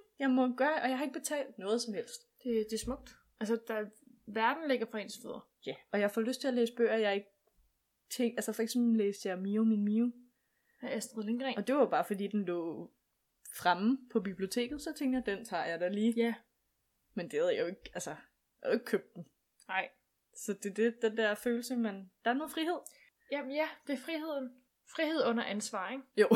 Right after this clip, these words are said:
Speaker 1: <laughs> det er så kan du. Det er til
Speaker 2: Altså,
Speaker 1: dig.
Speaker 2: det er
Speaker 1: <laughs> Det
Speaker 2: en, en bitter erfaring, jeg har gjort mig gennem det sidste år. Der kommer biblioteksbøder, hvis du ikke afleverer dine bøger.
Speaker 1: <laughs> Hvis nogen var i tvivl,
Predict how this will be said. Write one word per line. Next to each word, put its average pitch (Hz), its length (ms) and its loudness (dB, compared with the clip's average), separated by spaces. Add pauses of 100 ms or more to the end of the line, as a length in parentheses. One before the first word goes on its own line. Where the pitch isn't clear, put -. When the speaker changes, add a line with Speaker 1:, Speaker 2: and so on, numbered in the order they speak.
(360)
Speaker 1:
<laughs> 277 400 8
det 294 180 6
er 254 40 6
så 254 180 4
kan 233 120 2
du. 214 60 10
Det - 360 2
er - 60 4
til 269 160 2
Speaker 2:
Altså, 262 220 12
Speaker 1:
dig. 320 200 12
Speaker 2:
det 294 180 12
er 240 260 10
Speaker 1:
<laughs> - 60 0
Det 240 340 6 (520)
Speaker 2:
en, 247 160 4 (340)
en 240 140 2
bitter 302 260 6
erfaring, 262 420 6
jeg 226 80 4
har 226 60 4
gjort 226 320 2
mig 220 140 -2 (360)
gennem 240 180 8
det 226 100 0
sidste 226 400 0
år. 190 280 0 (180)
Der 202 80 2
kommer 226 340 4
biblioteksbøder, 202 840 -2
hvis 180 140 -10
du 190 100 -4
ikke 180 140 -2
afleverer 185 320 2
dine 185 180 -10
bøger. - 160 -4 (520)
Speaker 1:
<laughs> - 400 -14
Hvis 233 200 6
nogen 262 260 4
var 247 60 8
i 220 120 6
tvivl, 285 440 2